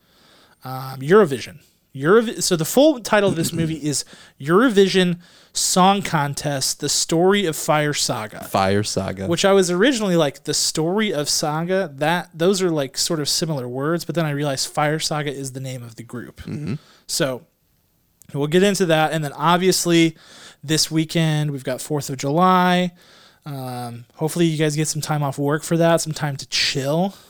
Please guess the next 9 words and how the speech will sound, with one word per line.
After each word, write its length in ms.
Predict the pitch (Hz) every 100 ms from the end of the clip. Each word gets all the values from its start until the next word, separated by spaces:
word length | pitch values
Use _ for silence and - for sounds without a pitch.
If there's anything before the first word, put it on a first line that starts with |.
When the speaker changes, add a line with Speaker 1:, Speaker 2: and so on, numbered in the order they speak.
| _ _ _
Speaker 1:
If 120 | 135 -
you're, 260 | 131 127 -
if 160 | -
you're 80 | 139
social 300 | - 170 156
distancing, 580 | 131 147 185 - 208 196 _ _ _ 120
do 180 | 135
it 80 | 151
up. 300 | 147 175 185